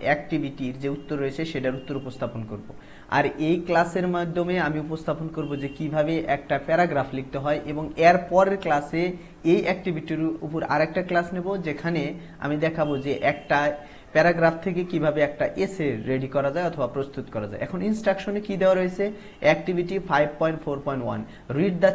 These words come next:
text, how schools educate students about mental health in activity five point three point one again। Think that your school has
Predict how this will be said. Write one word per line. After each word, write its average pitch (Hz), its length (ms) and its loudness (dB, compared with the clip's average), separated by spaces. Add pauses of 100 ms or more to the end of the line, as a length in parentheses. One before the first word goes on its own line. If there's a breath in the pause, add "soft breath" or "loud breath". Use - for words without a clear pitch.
(120)
text, 175 260 2 (260)
how 170 160 6 (240)
schools 214 280 -4 (140)
educate 170 380 -2 (260)
students 170 560 -2 (140)
about 147 220 2 (180)
mental 156 340 0 (160)
health 180 260 2 (520 loud breath)
in 208 60 4 (260)
activity 165 480 -2 (160)
five 139 200 2 (100)
point 143 260 0
three 139 220 -4
point 135 180 -2 (200)
one 135 100 -2 (180)
again। 107 240 -4 (460 loud breath)
Think 220 200 4 (180)
that 156 200 8 (220)
your 180 140 4 (160)
school 202 240 2 (100)
has 185 140 0